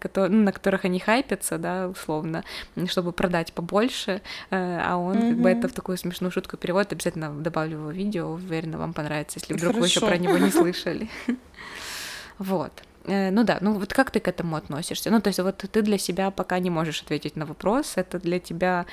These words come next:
Speaker 1: э, больше как бы тебя триггерит это потому, что ты так не можешь, или просто потому, что тебе не нравится сказать?
Speaker 2: Вот, да, я,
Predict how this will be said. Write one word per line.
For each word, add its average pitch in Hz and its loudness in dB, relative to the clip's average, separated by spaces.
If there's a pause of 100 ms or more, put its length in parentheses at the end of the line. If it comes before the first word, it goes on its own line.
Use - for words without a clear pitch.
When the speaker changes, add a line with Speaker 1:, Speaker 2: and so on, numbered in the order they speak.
(220)
Speaker 1:
э, 175 2
больше 175 2
как - -8
бы 180 -2
тебя 180 0
триггерит 190 2
это 180 -2
потому, 180 -2
что - -6
ты 277 6
так 330 -4
не 254 6
можешь, 233 2
или 190 2
просто 185 -2
потому, 170 -4
что - -8
тебе 170 -6
не 165 -2
нравится 156 -4
сказать? 160 -2
Speaker 2:
Вот, 233 6
да, 208 10
я, 226 4